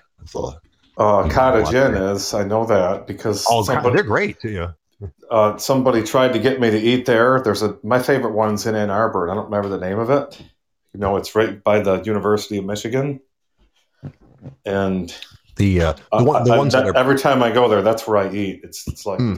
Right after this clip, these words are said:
Speaker 2: the mi-, best pizza.
Speaker 1: Now, the, they're, the, these are all Michigan-based, uh, chains. Buddy's Pizza,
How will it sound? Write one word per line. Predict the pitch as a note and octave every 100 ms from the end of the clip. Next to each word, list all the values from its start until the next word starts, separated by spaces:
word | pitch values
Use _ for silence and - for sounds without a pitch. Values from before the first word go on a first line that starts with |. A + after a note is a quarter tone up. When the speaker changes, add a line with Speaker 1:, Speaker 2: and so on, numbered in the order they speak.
| D#2+
Speaker 2:
the |
mi-, | G#2+ A2+ - -
best | F#2+ - -
pizza. | G#2+ G2+ F#2 D#2 - - _ _ _
Speaker 1:
Now, | B2 A2
the, | A2
they're, | A2+ A#2+ B2+ G#2+ _ _
the, | A2
these | G2+ F#2 G2+ C3 C3+
are | A#2+
all | A#2+
Michigan-based, | G2+ A2 G#2 G2 F#2 F#2 -
uh, | G2
chains. | D#2+ G2+ D2 C#2
Buddy's | F2+ D#2+ G2+ A2+
Pizza, | - C#3 C#3+ E3